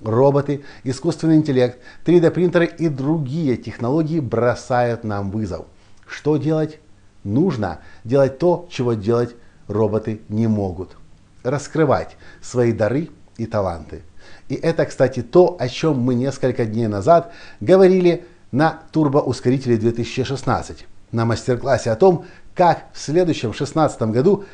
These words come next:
раскрыть по максимуму свой потенциал. Тогда я говорил: «Все эти цели — новая машина, новая квартира, новая шмотка,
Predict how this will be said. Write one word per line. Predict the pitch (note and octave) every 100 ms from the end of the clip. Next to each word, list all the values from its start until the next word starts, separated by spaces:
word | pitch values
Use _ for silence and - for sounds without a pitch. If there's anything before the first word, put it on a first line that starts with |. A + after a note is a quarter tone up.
| -
раскрыть | B2 D#3 - - G3+ -
по | D3
максимуму | C#3 E3+ - D3+ C#3 B2
свой | - B2 B2 B2+
потенциал. | A2 A2+ A2 G#2+ - A2+ G#2 - - - -
Тогда | B2+ A#2 C#3+ D3
я | A2+
говорил: | A#2+ B2+ C#3 - - - -
«Все | G3
эти | F3+ F3+
цели — | - - E3+ C3 G#2 -
новая | E3 E3+ D#3+
машина, | D#3 - D3 A#2 A2+
новая | E3+ E3 D#3
квартира, | D#3 C#3 - C3+ A2
новая | D#3+ E3 D#3+
шмотка, | - C3+ C#3+ - G#2+